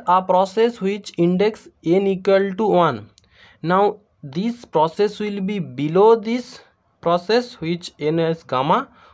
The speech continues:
or the upper of this process which N value is gamma.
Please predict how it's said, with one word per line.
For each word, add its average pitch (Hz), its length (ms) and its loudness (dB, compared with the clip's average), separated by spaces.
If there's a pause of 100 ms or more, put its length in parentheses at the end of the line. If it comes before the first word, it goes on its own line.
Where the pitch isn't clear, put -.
or 160 240 2
the 170 380 2
upper 208 400 2
of 175 180 2
this 180 180 -6
process 160 520 -4
which 147 320 -10 (100)
N 131 160 -4
value 131 280 -6
is 180 120 -8
gamma. 104 320 -10